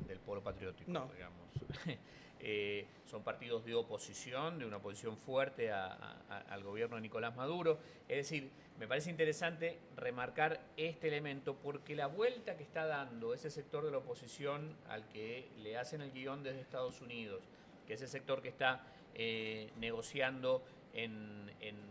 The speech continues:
Speaker 1: en Barbados, eh, para terminar diciendo que dejan en libertad de acción y de conciencia lo que quiera hacer la gente. Eso, eso es lo más cómodo que hay para cualquier político, ¿no?
Speaker 2: Claro.
Speaker 1: O sea,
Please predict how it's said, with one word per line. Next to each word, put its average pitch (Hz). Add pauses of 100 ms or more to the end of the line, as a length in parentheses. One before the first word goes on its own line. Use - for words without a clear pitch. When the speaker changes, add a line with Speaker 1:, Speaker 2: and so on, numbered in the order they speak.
(200)
Speaker 1:
en 110
Barbados, 113 (300)
eh, 107 (140)
para 117
terminar 135
diciendo 139 (760)
que 127
dejan 165
en 143
libertad 135 (500)
de 131
acción 170
y 156
de 135
conciencia 156 (280)
lo -
que 123
quiera 147
hacer 147
la 135
gente. 117
Eso, - (360)
eso -
es 208
lo 170
más 151
cómodo 160
que 135
hay 147
para 135
cualquier 110
político, -
¿no? 156 (160)
Speaker 2:
Claro. 156
Speaker 1:
O -
sea, 101